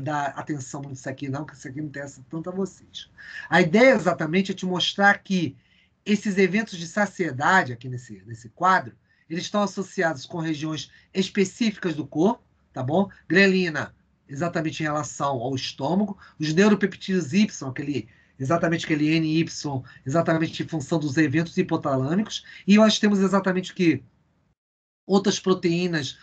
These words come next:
num, num grupo maior, que a gente chama de agute, que exatamente vão ser moléculas que vão estimular exatamente também as regiões hipotalâmicas. Ou seja, o hipotálamo é muito bombardeado.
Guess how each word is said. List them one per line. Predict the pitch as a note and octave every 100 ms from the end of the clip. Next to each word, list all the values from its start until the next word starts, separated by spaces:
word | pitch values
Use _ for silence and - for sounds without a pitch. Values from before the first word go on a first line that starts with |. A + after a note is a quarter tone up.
| - -
num, | F3+ D#3+ C3
num | D#3+ D#3
grupo | C#3+ F3+ B3 - C#3
maior, | D3 D3+ F#3
que | E3
a |
gente | D3
chama | - D3+
de | D3
agute, | C3+ D#3+ C#4 C#4 - _ - -
que | -
exatamente | F3 G3 F#3+ F#3
vão | F#3
ser | F3+ F#3+
moléculas | E3+ D#3 F3 G#3+ G#3+ E3 - _ - -
que |
vão | D#3+ F3+ G3
estimular | - F#3+ F3 F3 F#3
exatamente | F3+ F3 E3 E3
também | - F3 E3
as | F#3+
regiões | F#3+ F3+ F3+ F3+
hipotalâmicas. | F#3+ F#3+ G#3 F#3+ D#3 D3+ D#3
Ou |
seja, | F#3+ D#3+ B2+ - -
o | G#3
hipotálamo | G#3+ A#3+ G#3+ - A3+ B3 F#3+
é |
muito | F3 F#3 F3+
bombardeado. | F3+ F3+ F#3+ F#3+ F#3+ D#3+ C#3+ A2